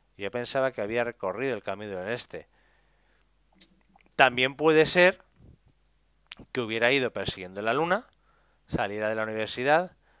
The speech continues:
fuera siempre hacia el este, llegara a Tinue y luego se fuera al camino de piedra más hacia el norte.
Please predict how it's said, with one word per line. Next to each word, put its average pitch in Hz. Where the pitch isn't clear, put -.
fuera 113
siempre 135
hacia 131
el 135
este, 147
llegara 113
a 131
Tinue 131
y 104
luego 147
se 107
fuera 113
al 135
camino 107
de 104
piedra 131
más 98
hacia 95
el 92
norte. 120